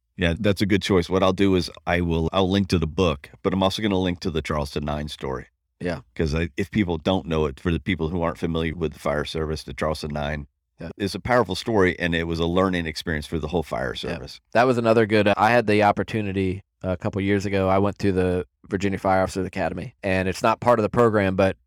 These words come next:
Speaker 2: we had a special guest speaker, and it was Doctor, Doctor Dave from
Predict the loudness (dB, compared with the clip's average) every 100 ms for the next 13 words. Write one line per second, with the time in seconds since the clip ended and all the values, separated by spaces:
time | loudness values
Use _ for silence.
0 | -4 -2 2 2 2 0 0 2 2 0
1 | 2 0 2 0 -2 -8 _ -2 0 0
2 | -2 -8 _ 2 2 2 -2 -2 -6 _
3 | 2 2 4 4 4 2 -4 -20 _ 0